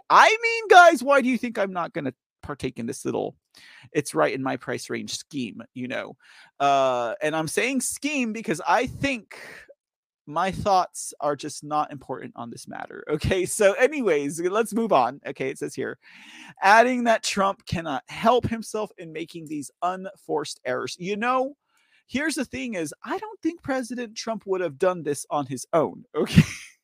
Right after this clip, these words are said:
I'm like, is this, like, resonance from Lying Cassidy Hutchinson working on his team or something like that? Like, what's going on here, right? Anyways,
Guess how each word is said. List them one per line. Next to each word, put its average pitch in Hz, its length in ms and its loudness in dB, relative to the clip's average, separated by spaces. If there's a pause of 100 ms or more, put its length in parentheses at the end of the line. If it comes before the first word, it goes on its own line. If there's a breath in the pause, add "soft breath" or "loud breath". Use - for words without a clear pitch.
(2750 loud breath)
I'm 254 200 6
like, 247 260 4
is 196 220 0
this, 302 280 -2
like, 269 380 2
resonance 233 640 2
from 196 260 -2
Lying 202 400 -4
Cassidy 202 420 -6
Hutchinson 208 500 -6
working 208 280 -8
on 208 140 -6
his 208 120 -8
team 208 220 -10
or 196 60 -8
something 214 320 -8
like 202 140 -4
that? 190 160 0
Like, 170 160 -4
what's 214 120 -6
going 196 280 -4
on 165 180 -2
here, 110 180 -6
right? 131 320 -2
Anyways, 139 380 -6